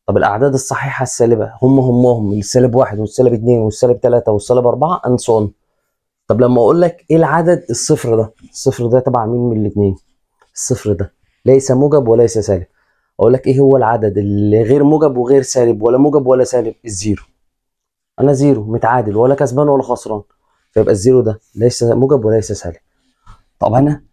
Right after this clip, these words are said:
لو جيت اشوف، تعالى نحل مثلًا على الحاجات اللي، يبقى احنا تاني عندنا اعداد العد.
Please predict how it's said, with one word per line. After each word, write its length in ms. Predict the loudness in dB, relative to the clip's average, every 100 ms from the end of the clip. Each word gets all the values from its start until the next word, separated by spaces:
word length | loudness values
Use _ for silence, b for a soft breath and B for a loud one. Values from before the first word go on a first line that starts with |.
| _
لو 180 | -2 0
جيت 180 | -2 -2
اشوف، 480 | -4 -6 -8 -16 -4
تعالى 320 | 0 2 2
نحل 380 | 0 -2 0 0
مثلًا 360 | 0 0 -2 -4 _ _ _ _ _ _ -8
على 80 | -6
الحاجات 340 | -2 -2 0
اللي، 120 | -2
يبقى 180 | -2 -6
احنا 160 | -4 0
تاني 320 | 2 2 -2
عندنا 320 | -2 0 2
اعداد 300 | 0 0 2
العد. 320 | 2 2 0